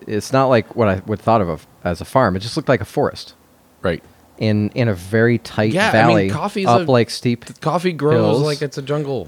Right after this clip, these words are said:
Speaker 1: Yeah.
Speaker 2: I mean, it's, we, let's talk about shade-grown coffee on an episode.
Speaker 1: Oh, yeah,
Speaker 2: Um,
Speaker 1: for sure. So, uh, Ray took me, took me to his farm and showed me around a couple things, and it took me to his processing center, and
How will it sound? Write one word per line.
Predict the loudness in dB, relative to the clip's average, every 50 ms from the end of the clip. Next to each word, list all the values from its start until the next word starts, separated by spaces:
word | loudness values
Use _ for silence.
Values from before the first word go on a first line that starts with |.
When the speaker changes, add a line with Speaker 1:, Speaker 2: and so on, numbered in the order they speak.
| -2
Speaker 1:
Yeah. | 0 2 2 0 -2 _ -18 -14 -10
Speaker 2:
I | -8
mean, | -8 -6 -6 -6
it's, | -8 -8 -10 -10 -12 -12 -12 -14 -16 _ _ _ -20 -20 -20 -20 _ -20 _ _ _ -12
we, | -8 -6 -4 -4
let's | 0 0 0 0 0 0
talk | 0 0 0 0
about | 0 2 2 2 0 -2
shade-grown | -2 -2 -2 -2 -2 -4 -4 -4 -6 -6
coffee | -10 -10 -10 -12 -14
on | -14 -14 -14
an | -14
episode. | -16 -16 -18 -20 -18 -12 -2
Speaker 1:
Oh, | 0 0 0
yeah, | 0 -2 -2
Speaker 2:
Um, | -4 -8 -8 -8 -8 -10 -12
Speaker 1:
for | -12 -12
sure. | -10 -10 -10 -12 -12 -16 _ _ _ _ _ _ _ -16
So, | -4 0 2 4 4 2 0 -2 -6 -10 _ _ _ _ _ _ _ _
uh, | -12 -10 -10 -10 -4
Ray | 2 4 4 4
took | 4 2 -2 -4 -2
me, | 0 0 2 2 2 0 -2 -4 -4
took | -4 -2
me | -2 -2 -4
to | -2 -2
his | -4 -4 -2
farm | 0 0 2 2 2 2 0
and | 0 0 0 -2 -2 -4 -6 -6
showed | -2 0 0 2
me | 2 4
around | 4 4 2 2 0
a |
couple | -2 -2 -4 -2
things, | -2 0 0 0 0 -2 -2
and | -2 -2
it | -2
took | -2 -4 -4 -4
me | -4 -4
to | -2
his | -4 -4 -4
processing | -2 0 0 0 0 -4 -6 -4 -4 -6 -4
center, | -4 -2 -2 0 0 0 0 0 -2 -4 -4
and | -6 -4 -2 -2 -2 -2 -4 -4 -6 -8